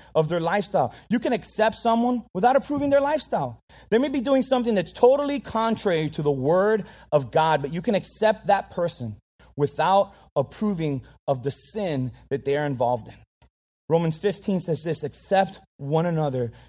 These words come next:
just as Christ accepted you." You see, and that's what that guy at the door at church, at that, that, that, like, Wednesday or Friday, whenever it was,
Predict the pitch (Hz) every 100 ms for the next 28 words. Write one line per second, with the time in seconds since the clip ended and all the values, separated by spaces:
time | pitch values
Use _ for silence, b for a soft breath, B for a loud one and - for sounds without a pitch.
0 | _ 170 170 160 - _ 135 - - -
1 | 165 160 156 - _ - - - 147 143
2 | - 131 110 _ _ - 110 127 131 113
3 | 104 _ _ _ _ 139 - 180 185 190
4 | 214 196 151 196 208 180 160 139 190 208
5 | 165 - 226 - - 143 139 156 143 -
6 | 139 170 - 143 120 160 165 147 120 117
7 | 170 190 160 160 135 123 - 175 185 170
8 | 151 143 143 143 151